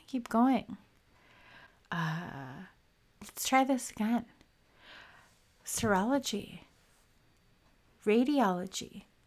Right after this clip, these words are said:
ballistics, hair and fiber experts, and F B I experts.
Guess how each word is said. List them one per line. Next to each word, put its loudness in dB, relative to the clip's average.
ballistics, -2
hair 2
and 0
fiber 4
experts, -2
and 4
F 0
B -2
I 0
experts. -14